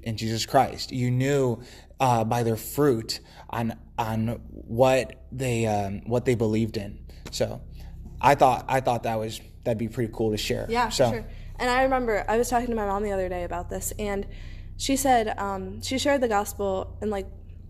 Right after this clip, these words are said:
Speaker 2: brought several people to the Lord by, um, just, like I said, like you said, being different. Like, people saw how
Speaker 1: Praise
Speaker 2: she
Speaker 1: God.
Speaker 2: acted.
Speaker 1: <laughs>
Speaker 2: <laughs> Yeah.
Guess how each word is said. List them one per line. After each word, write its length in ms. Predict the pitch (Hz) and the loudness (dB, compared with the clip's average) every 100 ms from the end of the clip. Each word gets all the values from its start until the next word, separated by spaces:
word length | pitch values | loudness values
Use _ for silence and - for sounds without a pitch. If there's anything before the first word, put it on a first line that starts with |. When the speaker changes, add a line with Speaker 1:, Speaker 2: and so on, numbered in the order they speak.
| - - - | -14 -12 0
Speaker 2:
brought 240 | 208 202 | 4 4
several 240 | 220 202 208 | 2 0 2
people 320 | 208 202 202 | 2 0 -4
to 400 | 190 - 196 190 | -6 -2 0 0
the 120 | 190 | -2
Lord 320 | 185 214 208 196 - - - | -2 0 0 -2 -12 -18 -8
by, 520 | - 220 208 202 202 - - - - - | 2 4 4 2 -2 -6 -14 -18 -14 -6
um, 420 | 196 190 175 190 233 | -4 -4 -8 -12 -8
just, 380 | - 240 - - - | 2 2 2 -6 -8
like 200 | 196 196 | -4 -2
I 40 | 202 | -2
said, 220 | - 233 - | -6 -10 -6
like 180 | 190 196 | -6 -6
you 60 | |
said, 240 | 196 202 196 | -6 -6 -2
being 220 | 196 190 | -4 -2
different. 360 | 185 190 262 - - - | -4 -2 -4 -4 -12 -2
Like, 120 | 233 | 0
people 300 | 233 262 247 | 0 0 0
saw 480 | 233 214 226 226 185 | 0 2 4 4 2
how 80 | 190 | 0
Speaker 1:
Praise 140 | - | 0
Speaker 2:
she 100 | - | 2
Speaker 1:
God. 240 | - 208 233 | 4 4 4
Speaker 2:
acted. 480 | - - - 262 | 4 6 6 2
Speaker 1:
<laughs> 0 | |
Speaker 2:
<laughs> 0 | |
Yeah. 300 | 254 294 240 | 4 6 6